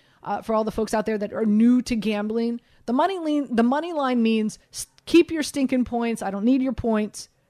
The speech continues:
I'm just gonna play the Dallas Cowboys to win straight up. And in doing that, I'm laying a hundred dollars down to win a hundred and eighty-five dollars. It's plus one eighty-five. Okay?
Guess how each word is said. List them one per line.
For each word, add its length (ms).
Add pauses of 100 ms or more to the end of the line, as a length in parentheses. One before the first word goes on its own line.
(160)
I'm 160
just 140
gonna 160
play 240
the 100
Dallas 320
Cowboys 380
to 100
win 240
straight 340
up. 240 (640)
And 140
in 140
doing 320
that, 300 (560)
I'm 200
laying 320
a 80
hundred 180
dollars 380
down 420 (200)
to 100
win 200
a 60
hundred 380
and 240
eighty-five 760
dollars. 460
It's 140
plus 480
one 320
eighty-five. 600 (800)
Okay? 300